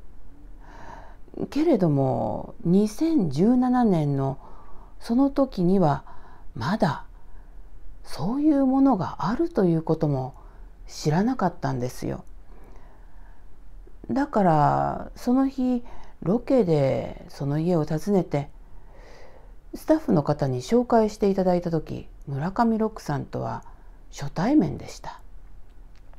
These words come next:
で、怪談師の村上ロックさんですと紹介していただいて、先に村上さんのパートを取ります。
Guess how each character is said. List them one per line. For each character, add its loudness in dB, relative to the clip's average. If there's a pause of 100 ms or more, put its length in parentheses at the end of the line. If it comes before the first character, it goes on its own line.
(1160)
で、 -2
怪 2
談 6
師 0
の 6
村 4
上 6
ロ 4
ッ -2
ク -12
さ -2
ん -6
で -8
す -8 (100)
と 0
紹 -2
介 -2
し -12
て -4
い -4
た -2
だ 0
い -4
て、 -4 (840)
先 -2
に 6
村 4
上 2
さ 0
ん 4
の 2
パ 2
ー 0
ト 2
を 2
取 -2
り -2
ま -4
す。 -18